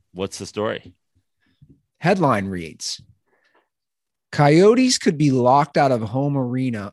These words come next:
Speaker 2: by City of Glendale for
Speaker 1: I did see
Speaker 2: unpaid
Speaker 1: this.
Speaker 2: arena
Speaker 1: This is
Speaker 2: charges, delinquent tax bills." So the City of Glendale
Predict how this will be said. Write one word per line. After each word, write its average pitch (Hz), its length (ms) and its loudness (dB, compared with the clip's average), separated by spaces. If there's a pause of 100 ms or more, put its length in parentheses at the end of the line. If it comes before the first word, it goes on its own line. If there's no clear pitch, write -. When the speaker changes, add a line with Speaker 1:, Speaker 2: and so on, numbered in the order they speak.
Speaker 2:
by 107 120 -8
City 139 380 0
of 104 140 -2
Glendale 98 560 -4
for 101 200 -8 (100)
Speaker 1:
I 131 120 2
did 151 80 2
see - 40 -6
Speaker 2:
unpaid 143 340 2
Speaker 1:
this. - 340 -20 (160)
Speaker 2:
arena 127 460 0
Speaker 1:
This 120 80 -4
is - 60 -6
Speaker 2:
charges, 113 720 0
delinquent 117 640 -2
tax - 380 -6
bills." - 480 -10 (1700)
So 143 680 2 (140)
the - 80 -6
City 170 240 2
of 151 100 0
Glendale 107 680 -4